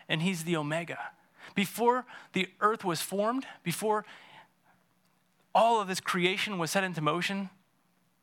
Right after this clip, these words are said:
he had a plan. He is sovereign and he's eternal. Reading on, it says, "In love, he predestined us for what? For adoption to himself as sons through Jesus Christ,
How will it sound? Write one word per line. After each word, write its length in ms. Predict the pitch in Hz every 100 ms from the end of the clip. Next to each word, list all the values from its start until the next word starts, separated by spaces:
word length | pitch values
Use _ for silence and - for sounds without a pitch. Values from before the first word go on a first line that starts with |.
| _ _
he 100 | -
had 120 | 190
a 20 | 180
plan. 300 | - 180 160
He 100 | 143
is 80 |
sovereign 500 | - 202 233 269 269 254 _ _ _ _ _ _ _ _ -
and 100 | 180
he's 160 | 185
eternal. 540 | 151 - 226 262 180 - - - _ _ _ _ _ _ _ _ _ _ _ _ - - _ _ _ _ _ _ _ _ _
Reading 260 | 226 226 175
on, 240 | 208 185
it 240 | 165 _
says, 220 | 180 175 - -
"In 180 | 240 240
love, 220 | 175 170
he 100 | 196
predestined 640 | - 165 160 196 240 220
us 220 | 220 214 - - - -
for 120 | 170
what? 220 | 175 147
For 160 | 180 160
adoption 600 | 127 170 220 - 247 233
to 160 | -
himself 640 | 180 156 143 165 202 208 - _ - _ - -
as 200 | 160 151
sons 680 | - - 190 127 120 123 - _ _ _ _
through 180 | 175 180
Jesus 340 | 170 151 147
Christ, 480 | - 131 117 -